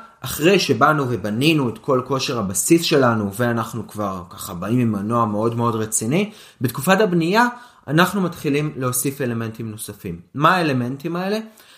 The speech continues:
האלמנט הראשון זה עבודה של anaerobic endurance, או סיבולת אנאירובית. סיבולת אנאירובית בעצם, אם אנחנו מסתכלים על זה מבחינת אינטרוולים,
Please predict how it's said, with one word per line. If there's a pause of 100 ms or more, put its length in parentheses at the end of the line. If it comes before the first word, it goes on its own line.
(100)
האלמנט
הראשון (360)
זה
עבודה (280)
של (260)
anaerobic
endurance, (380)
או
סיבולת
אנאירובית.
סיבולת
אנאירובית
בעצם, (340)
אם
אנחנו
מסתכלים
על
זה
מבחינת
אינטרוולים,